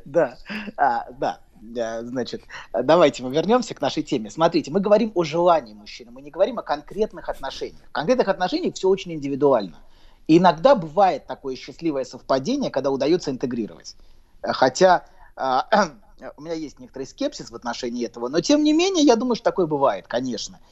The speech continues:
И многие мужчины, конечно, а, прекрасно сочетают одно и другое.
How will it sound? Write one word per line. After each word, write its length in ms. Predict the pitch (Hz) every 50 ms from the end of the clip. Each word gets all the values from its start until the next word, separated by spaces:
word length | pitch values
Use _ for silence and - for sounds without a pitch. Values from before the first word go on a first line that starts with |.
| - - -
И 80 | 139
многие 320 | 147 165 190 196 156 165 156
мужчины, 500 | 143 147 135 - - - 247 269 233 -
конечно, 560 | - 127 123 135 156 185 180 - 202 147 - - _ _ _ - -
а, 140 | - 131 131
прекрасно 460 | - 135 135 - 143 165 185 - 160
сочетают 580 | - - - - - 139 - 135 107 101 95 -
одно 240 | 107 98 110 143 151
и 40 | 143
другое. 340 | 110 107 104 87 - -